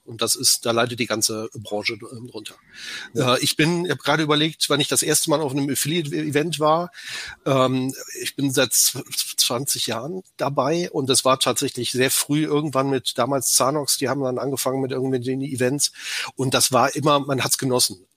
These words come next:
Speaker 1: Ähm, man hat neue Leute kennengelernt und man hat Bierchen getrunken und man hat nebenbei Geschäft gemacht. Man hat spannende Menschen kennengelernt, neue Menschen kennengelernt. Das ist digital kaum möglich.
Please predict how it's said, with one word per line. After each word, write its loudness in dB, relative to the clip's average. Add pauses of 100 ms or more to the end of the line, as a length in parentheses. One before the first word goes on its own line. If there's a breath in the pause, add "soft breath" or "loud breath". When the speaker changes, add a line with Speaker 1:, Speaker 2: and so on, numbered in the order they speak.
Speaker 1:
Ähm, -2
man 0
hat -2
neue 4
Leute 4
kennengelernt 0
und -6
man -2
hat -2
Bierchen 2
getrunken -4
und -4
man 0
hat -2
nebenbei 2
Geschäft 0
gemacht. -4 (340 loud breath)
Man 0
hat -2
spannende 4
Menschen 4
kennengelernt, 0
neue 4
Menschen -2
kennengelernt. -4 (640 loud breath)
Das 2
ist 0
digital 0
kaum -2
möglich. 0